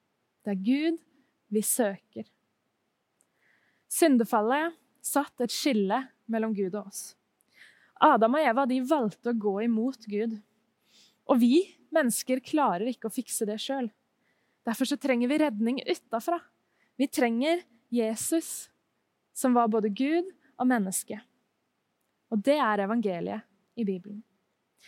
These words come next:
Vi trenger hjelp av Jesus, som viser oss hva ekte kjærlighet er. Se for deg Jesus på korset. Det er redningsmannen din som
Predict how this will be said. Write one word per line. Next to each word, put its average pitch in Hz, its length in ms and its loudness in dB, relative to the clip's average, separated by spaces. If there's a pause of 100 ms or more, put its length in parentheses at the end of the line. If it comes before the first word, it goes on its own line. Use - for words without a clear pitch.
(260)
Vi 247 140 -4
trenger 233 300 0
hjelp 302 360 0
av 302 140 0
Jesus, 190 680 -4 (640)
som 254 240 2
viser 220 380 0
oss - 100 -8
hva 220 140 -2 (140)
ekte - 340 -6
kjærlighet 185 560 -2
er. - 60 -18 (840)
Se 262 240 4
for 240 140 0
deg 247 160 0
Jesus 208 440 -6 (240)
på 226 120 -4
korset. 202 340 -8 (1800)
Det 214 100 2
er 208 120 2
redningsmannen 202 760 -2
din 320 200 0 (1000)
som 208 220 -2